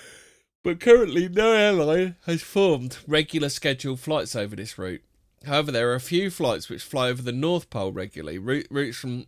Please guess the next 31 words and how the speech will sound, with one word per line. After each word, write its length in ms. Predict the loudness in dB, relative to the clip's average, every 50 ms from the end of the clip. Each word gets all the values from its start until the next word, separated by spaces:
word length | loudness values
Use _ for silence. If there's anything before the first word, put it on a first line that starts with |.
| _ _
East 280 | -4 -4 -2 -4 -4 -4
Coast 400 | -2 -2 -2 -4 -6 -10 -12 -10
and 180 | -8 -6 -6 -4
Midwest 480 | -6 -6 -4 -2 -4 -4 -4 -6 -12 -12
to 60 | -10
Southeast 560 | -6 -4 -4 -4 -4 -4 -6 -6 -6 -6 -4
Asia 340 | -4 -4 -2 -4 -4 -6 -8
and 140 | -8 -8 -8
China 360 | -8 -6 -6 -6 -6 -6 -8 -12 -16 -20 -20 _ _ _
typically 440 | -4 -4 -2 -2 -4 -6 -6 -6 -6
fly 260 | -6 -2 -2 0 0
this 240 | -2 -4 -8 -8 -8
route 220 | -8 -8 -8 -8
for 120 | -12 -14 -14
the 100 | -12 -12
time 400 | -10 -8 -6 -4 -4 -4 -6 -8
and 120 | -10 -10
fuel 240 | -6 -6 -4 -4 -4
saving, 400 | -4 -6 -6 -6 -6 -8 -10 -12 -14
savings. 440 | -10 -8 -6 -6 -6 -8 -10 -14
For 140 | -12 -10 -10
example, 640 | -10 -8 -6 -4 -4 -4 -4 -6 -8 -10 -10 -10 -10 _ -20 -20 -20 _ _ _
New 120 | -2 2 2
York 320 | 4 4 4 2 0 -2
to 120 | -4 -8 -6
Hong 260 | -6 -6 -6 -6 -8
Kong, 340 | -8 -8 -6 -6 -6 -8 -8
Shanghai, 500 | -8 -6 -6 -6 -6 -6 -8 -8 -10 -10 -10
Shanghai 540 | -10 -8 -6 -4 -4 -2 -2 0 0 0 0
to 140 | -2 -6 -10
Seoul 500 | -8 -6 -6 -4 -4 -4 -6 -6 -8 -10